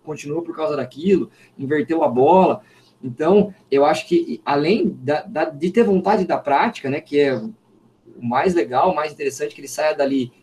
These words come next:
entusiasmado com a prática, mas também que ele possa entender o jogo, né? Então, ele vai ver na televisão e vai falar assim, "Pô, meu professor de educação física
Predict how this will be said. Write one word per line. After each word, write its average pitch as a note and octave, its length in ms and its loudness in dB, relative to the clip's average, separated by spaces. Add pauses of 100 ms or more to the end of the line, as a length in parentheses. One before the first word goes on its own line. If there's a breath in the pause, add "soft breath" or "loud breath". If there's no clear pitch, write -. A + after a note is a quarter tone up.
entusiasmado C#3+ 720 -2
com E3 80 -8
a C#3+ 80 -2
prática, G#3+ 340 -2
mas F3+ 120 2
também A3 180 2
que A3 80 -4
ele - 80 -8
possa A#3 260 -2
entender A#3+ 380 2
o C4 40 0
jogo, A3 380 4
né? D3+ 140 0
Então, F#3+ 340 0 (240 soft breath)
ele D#3 140 -6
vai F3+ 160 4
ver F3+ 160 6
na F3 80 2
televisão E3 380 0
e - 20 2
vai F#3 80 2
falar E3+ 100 -4
assim, C#3+ 120 -14
"Pô, D#3+ 200 0
meu B2+ 100 0
professor C3 260 -12
de C#3 60 -6
educação C#3 360 -8
física C3+ 560 -6